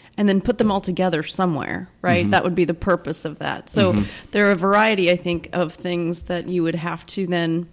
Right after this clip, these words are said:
Speaker 1: put into your routine to go, in order to accomplish that, right?
Speaker 2: Mm-hmm. Yeah, well, these are, so these are just two small, simple examples of, you know, how we're setting the tone on our, on our discussion today.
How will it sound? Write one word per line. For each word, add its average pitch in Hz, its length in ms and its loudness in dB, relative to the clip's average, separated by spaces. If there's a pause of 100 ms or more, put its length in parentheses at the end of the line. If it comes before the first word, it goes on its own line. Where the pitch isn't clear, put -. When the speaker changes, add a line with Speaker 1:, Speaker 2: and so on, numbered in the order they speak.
(580)
Speaker 1:
put 196 200 6
into 180 260 4
your 175 140 4
routine 165 840 0 (300)
to - 160 2
go, 175 220 4 (280)
in 196 160 6
order 165 200 4
to - 160 -2
accomplish - 540 -4
that, - 340 -10
right? 110 180 4
Speaker 2:
Mm-hmm. 98 200 -2 (580)
Yeah, 113 140 -2
well, 127 200 2
these 139 240 4
are, - 80 -4
so 120 240 4
these 123 320 6
are 120 80 6
just 117 200 2
two 127 140 4
small, 107 400 2 (440)
simple 113 340 2
examples 101 800 -2
of, 95 420 -4
you 110 60 -2
know, 95 160 -4 (240)
how 113 180 -4
we're 101 120 -4
setting 101 280 0
the 92 80 -2
tone 110 280 0
on 95 340 -4
our, 107 80 -8
on 101 80 -4
our 92 80 -6
discussion 104 560 -2
today. 98 340 -2